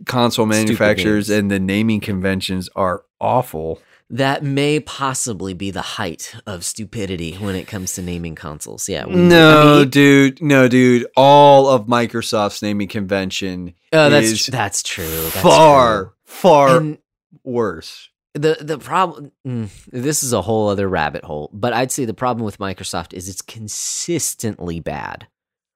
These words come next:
Speaker 2: Like, they just don't know how to name a good console. Like, even, even, okay, I'll, I'll give you the original Xbox for DirectX, but even three sixty is like, "Wait, you're turning around? What's going on here?"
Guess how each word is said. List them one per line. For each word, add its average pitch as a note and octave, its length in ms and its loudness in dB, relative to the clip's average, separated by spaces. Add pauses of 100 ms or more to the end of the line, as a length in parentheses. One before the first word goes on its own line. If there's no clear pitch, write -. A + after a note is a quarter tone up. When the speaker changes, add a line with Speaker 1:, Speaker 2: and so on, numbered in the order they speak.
(260)
Speaker 2:
Like, G2+ 280 -6
they G#2+ 240 -4
just G2 400 -10
don't G#2+ 340 -6
know G2 520 -4
how E2+ 240 -8
to E2 100 -10
name E2 540 -10
a E2+ 120 -10
good D#2 300 -10
console. C#2 560 -14
Like, A2 300 -4
even, D#3 320 0 (320)
even, D3 260 0
okay, B2+ 400 -4 (320)
I'll, G#2+ 360 -2
I'll A2 160 -2
give G#2+ 240 -4
you G#2 160 -4
the G2 160 -6
original F#2 400 -6
Xbox D#2 500 -10
for F2 100 -14
DirectX, D#2 680 -10
but G2 120 -8
even G#2+ 280 -8
three G#2 200 -12
sixty F2+ 400 -10
is D2+ 140 -10
like, D2+ 200 -12
"Wait, F2 240 -8
you're F2 100 -10
turning F#2+ 300 -10
around? G#2 380 -6
What's A2+ 200 -6
going G#2+ 280 -4
on A2 200 -4
here?" E2+ 280 -10